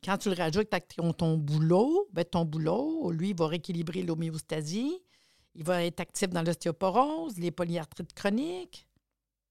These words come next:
Le cassis, ça va être bon pour, euh, anti-inflammatoire, tu sais. Fait qu'à un moment donné, on réalise pas de tout ce que ça va faire.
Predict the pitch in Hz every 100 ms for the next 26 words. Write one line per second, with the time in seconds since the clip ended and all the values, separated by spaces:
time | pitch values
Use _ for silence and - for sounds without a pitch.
0 | _ _ _ _ _ - 185 190 220 -
1 | - 247 262 185 - 160 175 151 196 208
2 | - 185 160 156 147 - 165 - - 170
3 | - 233 320 370 294 - 349 359 _ _
4 | _ _ _ _ _ _ _ _ _ _
5 | _ _ - 180 - 175 170 175 165 175
6 | 247 214 180 170 160 - 220 190 254 -
7 | 294 302 285 - - 196 208 214 - -
8 | - - 175 175 - 185 208 233 165